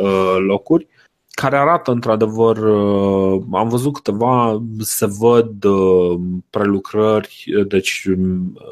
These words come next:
interiorul peșterii prelucrat foarte puternic, într-adevăr mult mai comode, intrările mult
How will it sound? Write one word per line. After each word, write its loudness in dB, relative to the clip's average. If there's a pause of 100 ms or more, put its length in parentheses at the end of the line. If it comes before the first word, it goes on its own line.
(120)
interiorul 2
peșterii -2 (180)
prelucrat -2
foarte -6
puternic, -6 (500)
într-adevăr 0
mult 0
mai -2
comode, -2 (280)
intrările -2
mult 0